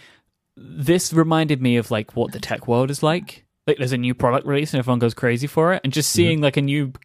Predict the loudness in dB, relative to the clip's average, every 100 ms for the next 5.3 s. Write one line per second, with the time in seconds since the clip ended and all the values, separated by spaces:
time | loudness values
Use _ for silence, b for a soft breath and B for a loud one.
0 | _ _ _ _ -14 0 2 4 2 0
1 | B B B _ -6 -6 -6 -12 0 2
2 | 2 2 0 0 0 -2 0 -4 -4 -4
3 | -4 -6 -6 -6 -6 -2 0 0 -4 -4
4 | -4 0 0 0 -2 -2 -6 -6 -6 -2
5 | -2 -2 -8